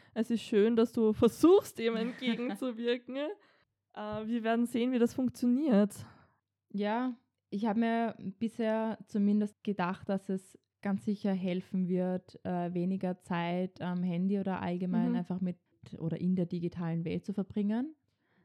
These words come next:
Speaker 2: Also wirklich, ähm,
Speaker 1: Ja, wobei,
Speaker 2: zurück
Speaker 1: verbringst du das? So viel?
Speaker 2: Äh, sicher
Speaker 1: Mehr
Speaker 2: viel.
Speaker 1: als
Speaker 2: Also
Speaker 1: du
Speaker 2: wenn
Speaker 1: willst.
Speaker 2: ich mir, wenn ich mir Stat-,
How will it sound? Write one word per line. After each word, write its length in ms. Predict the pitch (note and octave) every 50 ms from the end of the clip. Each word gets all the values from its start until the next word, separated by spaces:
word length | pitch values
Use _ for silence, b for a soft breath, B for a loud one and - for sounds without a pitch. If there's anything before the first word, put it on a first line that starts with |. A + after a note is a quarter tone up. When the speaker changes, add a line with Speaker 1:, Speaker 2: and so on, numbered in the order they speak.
| _ _
Speaker 2:
Also 200 | - F3 F3 F3 E3+
wirklich, 360 | F3+ F3+ F#3+ F3+ - - -
ähm, 240 | F#3+ F3 E3 E3 E3
Speaker 1:
Ja, 380 | E3 F3+ G3 G3 G3+ G#3+ A3 - - - -
wobei, 360 | G#3+ G3 - F#3+ F#3 G3 G3
Speaker 2:
zurück 200 | F#3+ G#3+ G#3 G#3
Speaker 1:
verbringst 400 | G#3+ G3+ G3 G3+ G3+ G#3 - -
du 60 | C#4
das? 360 | D4+ E4 A4+ A4+ - - _ _ _ _ _ _ _ _ _ -
So 80 | F#3+
viel? 60 | F#3+ F#3 F#3+ F#3+ F#3+ F#3+ F#3+ - -
Speaker 2:
Äh, 40 | F#3
sicher 420 | - B3+ C4 C4 D4 A#3 G#3 G3+ G3+ F#3 F3+ E3
Speaker 1:
Mehr 220 | A3 A3+ A3+ A3 A3
Speaker 2:
viel. 80 | A#3 A3+
Speaker 1:
als 80 | - G#3+
Speaker 2:
Also 120 | G#3 G#3+
Speaker 1:
du 40 | G#3
Speaker 2:
wenn 100 | A3+ A#3
Speaker 1:
willst. 120 | C#4 -
Speaker 2:
ich 40 | -
mir, 200 | B3+ A#3+ A#3 G3+
wenn 100 | A3+ A#3
ich 80 | A#3 A#3+
mir 160 | A#3+ A3 A3
Stat-, 240 | A3+ - A3 - -